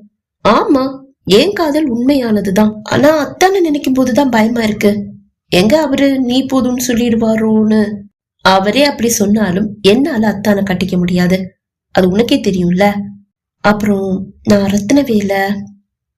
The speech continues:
இல்ல, இல்ல, ரத்னா சார மன்னிச்சிட்டேன். அவர் அக்காவை உண்மையா உயிரா நேசிச்சிருக்காருன்னு எனக்கு இப்பதான் தெரியுது.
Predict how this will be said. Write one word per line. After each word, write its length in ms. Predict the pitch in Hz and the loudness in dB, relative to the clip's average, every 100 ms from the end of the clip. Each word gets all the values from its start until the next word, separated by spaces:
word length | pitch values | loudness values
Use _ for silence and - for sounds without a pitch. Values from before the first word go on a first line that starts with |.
| _ | _
இல்ல, 160 | 220 220 | 2 2
இல்ல, 200 | 208 196 190 - _ _ _ | 0 -2 -6 -8 _ _ _
ரத்னா 340 | 214 262 403 403 | 0 2 0 0
சார 340 | - 214 214 | 0 0 2
மன்னிச்சிட்டேன். 640 | 220 185 202 - 180 175 175 - | 0 0 -2 -2 -2 -4 -4 -4
அவர் 240 | - 208 208 | 2 2 2
அக்காவை 340 | 196 240 226 214 | -2 0 2 2
உண்மையா 400 | 208 233 240 208 | 2 2 2 0
உயிரா 340 | 196 214 269 269 | 2 2 2 0
நேசிச்சிருக்காருன்னு 880 | 202 202 - 196 185 196 185 185 190 185 - - - | -2 -2 -2 -4 -4 -4 -4 0 0 -2 -8 -20 -2
எனக்கு 260 | 202 214 214 | 0 2 -2
இப்பதான் 340 | - 190 185 | -2 0 0
தெரியுது. 320 | 190 185 180 | 0 0 0